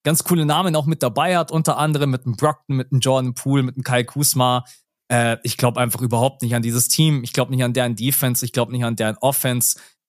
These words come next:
Und, ähm, deswegen hab ich die Washington Wizards an der fünfzehn. Wen hast du da?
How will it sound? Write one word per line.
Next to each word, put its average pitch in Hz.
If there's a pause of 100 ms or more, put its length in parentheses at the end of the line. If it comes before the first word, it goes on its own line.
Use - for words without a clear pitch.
(160)
Und, 117
ähm, 107 (140)
deswegen 113
hab 110
ich -
die 107
Washington 131
Wizards 147 (280)
an 110
der 113 (680)
fünfzehn. 98
Wen 127
hast 123
du 113
da? 101